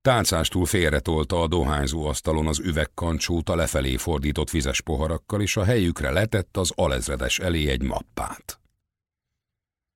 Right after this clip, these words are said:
"Átnéztem az anyagot. Számítógépre vittük a kérdőívre beérkezett válaszokat, és kielemeztük.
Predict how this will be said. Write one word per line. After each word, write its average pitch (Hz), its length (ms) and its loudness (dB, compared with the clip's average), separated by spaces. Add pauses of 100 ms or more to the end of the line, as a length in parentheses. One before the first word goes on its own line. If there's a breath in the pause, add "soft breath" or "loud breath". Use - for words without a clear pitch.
(520)
"Átnéztem 92 560 2
az 76 100 2
anyagot. 71 580 0 (440)
Számítógépre 76 800 2
vittük 76 320 -2
a 80 60 0
kérdőívre 71 760 2
beérkezett 69 600 -2
válaszokat, 90 640 -2
és 92 140 0
kielemeztük. 50 1000 -2